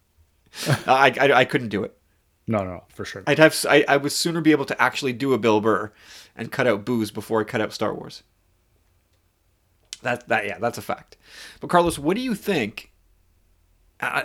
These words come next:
Speaker 1: you haven't been back to the theater since, since this whole shit show pandemic started, right?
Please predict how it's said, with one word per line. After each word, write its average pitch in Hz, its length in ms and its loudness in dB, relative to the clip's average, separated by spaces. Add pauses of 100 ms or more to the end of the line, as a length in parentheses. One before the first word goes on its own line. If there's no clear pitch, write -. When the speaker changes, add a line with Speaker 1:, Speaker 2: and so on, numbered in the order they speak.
(140)
Speaker 1:
you 170 140 -2
haven't 196 160 -2
been 156 100 -2
back 127 200 4
to 123 60 -12
the 113 60 -4
theater 101 300 -2
since, - 500 -6
since - 380 -8
this 107 200 -6
whole 110 400 0 (480)
shit - 360 -4
show 117 260 -2
pandemic 113 480 -4
started, 107 320 -2
right? 120 180 -6